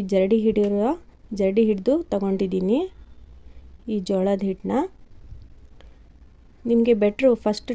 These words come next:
ಟೈಮ್ ಕಲಿತಾ ಇದ್ರೆ ಈ ಬಿಜಾಪುರ ಜೋಳನ ಟ್ರೈ ಮಾಡಿ, ತುಂಬಾ ಈಸಿಯಾಗಿ ಕಲಿಬಹುದು. ಹಾಗೆ, ಹಾಗೆ ನಾನು ಅದೇ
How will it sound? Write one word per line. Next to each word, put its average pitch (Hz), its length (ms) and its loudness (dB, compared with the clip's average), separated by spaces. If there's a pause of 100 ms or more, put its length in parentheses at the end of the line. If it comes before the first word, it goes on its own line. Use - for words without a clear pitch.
ಟೈಮ್ 226 260 2
ಕಲಿತಾ 208 360 0
ಇದ್ರೆ 254 160 2 (100)
ಈ - 20 4 (140)
ಬಿಜಾಪುರ 220 480 -2 (140)
ಜೋಳನ 208 500 0 (120)
ಟ್ರೈ 196 160 -2 (140)
ಮಾಡಿ, 180 240 0 (220)
ತುಂಬಾ 208 200 -2 (440)
ಈಸಿಯಾಗಿ 208 400 -2 (100)
ಕಲಿಬಹುದು. 190 560 -2 (400)
ಹಾಗೆ, 202 180 -6 (680)
ಹಾಗೆ 233 280 2 (100)
ನಾನು 220 240 4 (320)
ಅದೇ 220 180 4